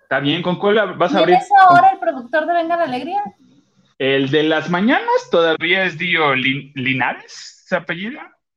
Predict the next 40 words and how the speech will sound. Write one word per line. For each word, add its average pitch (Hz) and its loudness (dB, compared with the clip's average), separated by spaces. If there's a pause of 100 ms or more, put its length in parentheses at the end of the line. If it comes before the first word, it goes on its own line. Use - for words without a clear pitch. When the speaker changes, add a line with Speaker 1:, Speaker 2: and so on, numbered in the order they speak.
(840)
Speaker 1:
Ahorita 151 -2
mismo 135 -2
te 107 -4
lo 110 -2
voy 113 0
a - -2
investigar, 110 -4
espérame 247 -2
Speaker 2:
No, 277 -2
Speaker 1:
tantito. 330 -6
Speaker 2:
según 330 -8
yo, 339 0
él 370 -4
no, 370 -2
ese 381 -8
no 415 -8
es - -10
el 285 -6
nombre 269 -4
del 285 -8
morenazo 247 -4
que 262 -14
es 254 -14
el 247 -12
productor 220 -8
de 220 -6
Venga 202 -6
la 180 -2
Alegría. 165 -10 (420)
El 226 -8
que 240 4
puso 247 0
ahí 311 0
Alberto 302 0
Ciurana 277 2
y 247 -8
que 196 -6
refrendó 214 -2 (120)
Sandra 247 -6
Smester. 247 -4